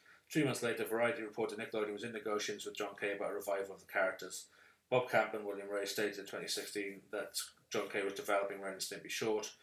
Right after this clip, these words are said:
and would screen alongside the third SpongeBob movie, uh, and but they were not invited to be involved. So I mean,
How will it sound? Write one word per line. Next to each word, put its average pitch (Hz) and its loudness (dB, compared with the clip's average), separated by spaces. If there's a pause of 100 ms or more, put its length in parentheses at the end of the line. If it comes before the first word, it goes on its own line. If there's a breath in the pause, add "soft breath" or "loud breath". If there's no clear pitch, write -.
(200 soft breath)
and 98 -8
would 104 0
screen 104 2
alongside 98 0
the - -14
third 95 -2
SpongeBob 95 -4
movie, 90 -12 (580 soft breath)
uh, 92 0
and 95 -4
but 98 4
they 98 4
were 98 4
not 95 0
invited 92 -4
to - -20
be 92 -6
involved. 90 -6 (640)
So 98 0
I 98 -2
mean, 95 -4